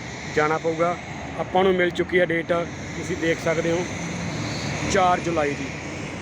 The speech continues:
ਹੁਣੇ, ਹੁਣੇ ਮੈਂ ਇੱਕ ਗੋਰੇ ਨੂੰ ਪੁੱਛਿਆ, ਕਹਿੰਦਾ ਸਕੋਸ਼ੀਆ ਬੈਂਕ ਇੱਥੋਂ ਸਿਰਫ ਪੰਜ ਸੌ ਕੁ ਮੀਟਰ ਹੈ, ਕਹਿੰਦਾ ਤੁਸੀਂ ਬਿਲਕੁਲ ਜਾ ਸਕਦੇ ਹੋ, ਕਹਿੰਦਾ ਇੱਧਰ ਲੈ ਕੇ ਰਾਈਟ ਲੈ ਕੇ ਲੈਫਟ ਚਲੇ ਜਾਇਓ। ਚਲੋ ਪਹਿਲਾਂ ਆਪਾਂ ਉੱਥੇ ਵੀ ਜਾਂਦੇ ਹਾਂ।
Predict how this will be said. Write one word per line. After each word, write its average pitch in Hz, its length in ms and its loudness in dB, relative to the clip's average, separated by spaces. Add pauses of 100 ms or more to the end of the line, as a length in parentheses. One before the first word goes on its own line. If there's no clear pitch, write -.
(1800)
ਹੁਣੇ, 143 140 0
ਹੁਣੇ 160 160 4
ਮੈਂ 165 100 2
ਇੱਕ 156 120 -2
ਗੋਰੇ 147 260 4
ਨੂੰ 147 100 2
ਪੁੱਛਿਆ, 147 340 0
ਕਹਿੰਦਾ 151 220 0
ਸਕੋਸ਼ੀਆ 151 480 -2
ਬੈਂਕ 147 240 0
ਇੱਥੋਂ 151 220 -4
ਸਿਰਫ 151 260 -6 (680)
ਪੰਜ 143 180 2
ਸੌ 156 160 -4
ਕੁ 147 440 -2
ਮੀਟਰ 139 320 -2
ਹੈ, 143 220 -2 (300)
ਕਹਿੰਦਾ 143 180 0
ਤੁਸੀਂ 147 380 -4 (100)
ਬਿਲਕੁਲ 139 560 -4
ਜਾ 143 160 2
ਸਕਦੇ 139 240 -2
ਹੋ, 139 60 0
ਕਹਿੰਦਾ 143 160 2
ਇੱਧਰ 147 240 0
ਲੈ 139 120 2
ਕੇ 135 140 -2
ਰਾਈਟ 135 240 -4
ਲੈ 135 100 -6
ਕੇ 135 100 -8
ਲੈਫਟ 135 240 -6
ਚਲੇ 135 200 -4
ਜਾਇਓ। 143 260 -4 (300)
ਚਲੋ 147 140 -2
ਪਹਿਲਾਂ 151 200 0
ਆਪਾਂ 151 120 0
ਉੱਥੇ 151 180 -4
ਵੀ 165 80 0
ਜਾਂਦੇ 147 240 4
ਹਾਂ। 147 120 2